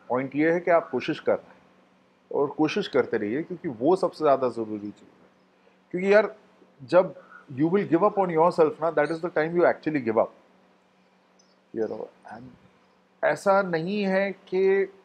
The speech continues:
you know, gym जाकर आप अच्छे actor बन जाएंगे या फलाने acting class ज्वाइन करके आप अच्छे एक्टर बन जाएंगे।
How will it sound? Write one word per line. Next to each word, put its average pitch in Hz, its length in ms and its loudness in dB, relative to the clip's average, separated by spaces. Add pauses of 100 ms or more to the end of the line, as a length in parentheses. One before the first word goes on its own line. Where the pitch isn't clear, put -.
(420)
you 127 120 0
know, 131 180 -4
gym 151 300 -2
जाकर 165 320 4
आप 156 180 2
अच्छे 143 280 0
actor 135 260 -2
बन 135 180 -4
जाएंगे 135 300 -2
या 139 80 0
फलाने 135 440 -4
acting 147 260 -10
class 147 340 0
ज्वाइन 135 180 -4
करके 131 280 -4
आप 117 140 0
अच्छे 110 240 -4
एक्टर 101 200 -8
बन 101 120 -14
जाएंगे। - 300 -20